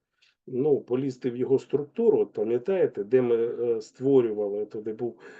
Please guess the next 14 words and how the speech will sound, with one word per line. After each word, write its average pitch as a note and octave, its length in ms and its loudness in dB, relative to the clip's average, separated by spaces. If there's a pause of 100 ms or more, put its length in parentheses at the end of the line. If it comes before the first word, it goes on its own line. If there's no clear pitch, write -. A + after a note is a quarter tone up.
(180)
е, - 80 -10
елемент A#2 600 0
start, E3+ 580 -4
елемент A#2 360 0
stop D#3+ 560 -6
і B2 60 -10
перераховувалися A2+ 920 -4
елементи. A2+ 440 -2
От C#3+ 120 -4
треба C3+ 240 -4
було A#2+ 200 -8
б A#2+ 100 -16
зробити A#2 500 -6
туди, G#2+ 420 -8